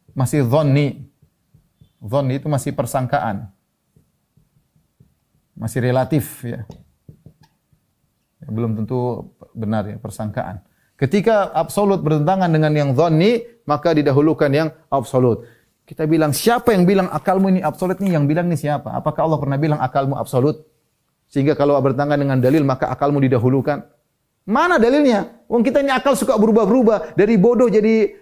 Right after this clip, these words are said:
agak pintar, dari agak pintar jadi mengomentari, kadang-kadang bodoh kembali. Terus ki-, bagaimana akal kita mau dibilang akal kita absolut? Yang logis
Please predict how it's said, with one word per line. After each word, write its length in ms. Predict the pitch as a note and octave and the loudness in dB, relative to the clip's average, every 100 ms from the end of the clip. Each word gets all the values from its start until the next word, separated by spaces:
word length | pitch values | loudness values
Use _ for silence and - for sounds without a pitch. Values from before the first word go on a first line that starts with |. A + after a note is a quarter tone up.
| _ - | _ -2
agak 320 | F#3 G#3 - | 2 2 2
pintar, 320 | B3 A#3 B3+ | 2 2 2
dari 240 | G#3+ A3 | 4 4
agak 240 | G#3 G3 F3+ | 2 2 2
pintar 240 | A#3 A3+ | 2 4
jadi 160 | G3+ G#3+ | 4 4
mengomentari, 800 | G#3 G#3+ G3+ G#3 G#3 A3+ A3+ A3 | 4 2 4 4 4 2 2 2
kadang-kadang 400 | A3 G#3+ A#3 G3+ | 2 2 4 4
bodoh 240 | G3+ G3 | 4 4
kembali. 400 | G3 G3+ A3 G#3 - - _ _ _ _ _ | 2 2 2 0 -4 -14 _ _ _ _ _
Terus 160 | - A#3+ - | -2 -2 0
ki-, 80 | A3+ | 2
bagaimana 560 | G#3 A3 C4 D#4 C#4 | 2 4 2 2 2
akal 160 | G#3+ A#3+ | 2 0
kita 240 | A#3+ A#3+ | 2 2
mau 80 | A#3 | 4
dibilang 320 | A3+ B3 A#3+ | 4 4 2
akal 80 | G#3+ | 0
kita 240 | G3+ - | 0 0
absolut? 320 | F3 A#3 A#3 A3+ | 0 2 0 2
Yang 160 | B3 | 0
logis 260 | B3 B3 | 2 2